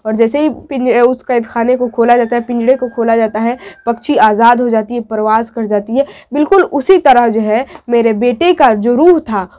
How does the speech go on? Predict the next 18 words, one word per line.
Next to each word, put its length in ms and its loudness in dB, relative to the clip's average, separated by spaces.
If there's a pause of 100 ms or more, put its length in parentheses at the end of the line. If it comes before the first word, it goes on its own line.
उसके 280 -6
जिस्म 320 -2
के 180 0
कैद 300 -2
खाने 300 -2
में 200 2
कैद 340 0
था 180 -10 (260)
और 120 -2
जैसे 340 2
ही 240 4 (180)
दरवाज़ा 500 0
खुला 320 0 (600)
तो 100 -6
मेरे 260 0
बेटे 320 2
का 160 -4
रूह 240 -2